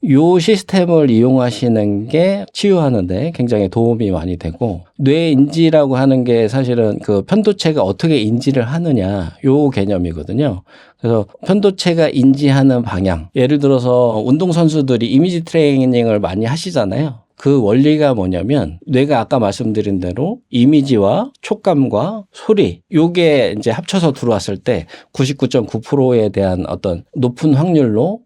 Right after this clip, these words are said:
전달이 된다라고 하는 거예요, 나한테. 근데 사실은 우리가 대부분 일상적으로,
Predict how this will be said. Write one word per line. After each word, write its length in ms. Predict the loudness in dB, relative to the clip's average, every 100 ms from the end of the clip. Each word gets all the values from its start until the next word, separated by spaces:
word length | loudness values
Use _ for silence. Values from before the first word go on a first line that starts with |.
| -6
전달이 420 | -4 0 0 0
된다라고 580 | -2 -2 -2 -2 -4 -6
하는 180 | -8 -6
거예요, 220 | -8 -8
나한테. 640 | -10 -12 -10 -8 -8 -12 _ _
근데 320 | -2 0 0 -4 -4
사실은 400 | 0 2 2 2
우리가 420 | 2 2 2 0 -6 _ _
대부분 420 | -4 0 0 0 0
일상적으로, 960 | -2 0 -2 0 -2 -2 -4 -4 -6